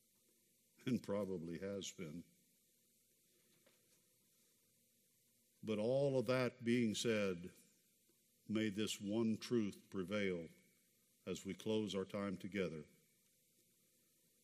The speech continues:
Jesus died not only for sins, he died for sinners,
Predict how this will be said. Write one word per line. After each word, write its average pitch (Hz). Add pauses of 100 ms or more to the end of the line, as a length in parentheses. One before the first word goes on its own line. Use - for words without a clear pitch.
(1080)
Jesus 98
died 85 (800)
not 104
only 101
for 90
sins, 82
he 95
died 87 (200)
for 87
sinners, 85